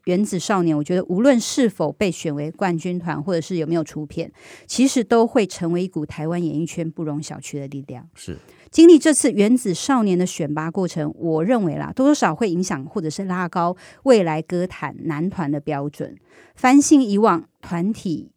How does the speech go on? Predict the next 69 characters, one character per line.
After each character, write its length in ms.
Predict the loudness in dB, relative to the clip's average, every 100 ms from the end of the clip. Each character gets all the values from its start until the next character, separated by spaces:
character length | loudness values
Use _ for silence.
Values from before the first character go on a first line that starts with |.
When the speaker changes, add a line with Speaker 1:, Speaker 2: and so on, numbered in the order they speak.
| _
Speaker 1:
出 240 | -10 -8
道 220 | -4 -2
的 80 | -4
过 260 | -4 -4 -4
程。 200 | -8 -12
Speaker 2:
嗯。 120 | -10 -12 -14 _
Speaker 1:
那 100 | 4
子 160 | 4 2
红 100 | 0
老 140 | 0
师 220 | -2 -4 -2
就 160 | 0
经 280 | 0 0 2
营 140 | 2 2
者 200 | 0 -2
或 120 | -2
是 140 | -2
公 220 | -2 -2
司 100 | -2
的 100 | -4
角 220 | -4 -6 -8
度， 260 | -8 -8 0
对 140 | 2
于 80 | 2
这 120 | 0
样 80 | 0
的 80 | -2
转 220 | -2 -4
变 140 | -4
有 40 | -2
没 40 |
有 40 | -4
什 140 | -2
么 60 | -4
样 120 | -2
的 120 | -6 -10 -20 _
看 240 | -4 -4
法？ 220 | -4 -10 -14
请 200 | -10 -6
老 100 | -6
师 180 | -8 -8
分 220 | -6 -6
析 160 | -6 -8
一 80 | -10
下。 160 | -12 -14 _ _ _
Speaker 2:
我 120 | 0
觉 80 | 4
得 60 |
这 120 | 4 4
是 60 |
好 180 | 4 0
事， 380 | -4 -6 -8 -10 -20 _ _ _ _ _ _ _ _
因 140 | 2
为 120 | 4
以 140 | 6 4
前， 560 | 4 4 4 2 0 -4 _ _ _ _ _
以 140 | -2 0
前 240 | 4 4
我 140 | 6 6
们 100 | 6
那 80 | 4
年 180 | 4
代 100 | 4
的 100 | 4
唱 220 | 4 2 4
片 140 | 2
公 180 | 2 0
司 220 | 0 -2
是 400 | 0 -2 -2 -4